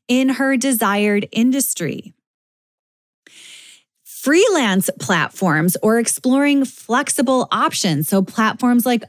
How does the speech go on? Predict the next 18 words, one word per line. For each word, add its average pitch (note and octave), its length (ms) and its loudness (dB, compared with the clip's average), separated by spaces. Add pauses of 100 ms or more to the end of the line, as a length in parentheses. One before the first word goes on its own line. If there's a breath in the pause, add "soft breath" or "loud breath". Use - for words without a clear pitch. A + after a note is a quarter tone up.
Upwork G#3 800 0
or G3 140 2
Freelancer A3+ 920 0
or G3+ 120 2
Fiverr G3+ 840 0 (560 loud breath)
can A3+ 180 4
provide A3 540 0
short-term B3 680 2
projects A3+ 720 0
or G3 300 0
contract C4 760 0
work F3+ 320 0
that G#3 200 0
aligns G#3 720 2
with G3+ 340 0
your F#3+ 460 2
skills. E4 760 -2 (1300 soft breath)
Direct C#4 560 0